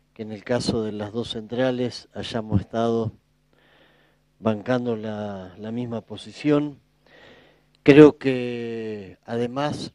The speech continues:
reconocer lo que usted dijo, diez años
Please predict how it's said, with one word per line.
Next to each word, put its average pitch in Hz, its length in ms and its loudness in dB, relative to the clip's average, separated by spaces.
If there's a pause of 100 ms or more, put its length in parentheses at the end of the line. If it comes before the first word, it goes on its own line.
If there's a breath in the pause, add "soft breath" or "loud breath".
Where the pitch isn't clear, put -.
(140)
reconocer 123 920 -2 (200)
lo 113 300 -6
que 107 500 -6
usted 147 240 -6
dijo, 113 380 -8 (200)
diez 127 280 -4
años 156 600 -4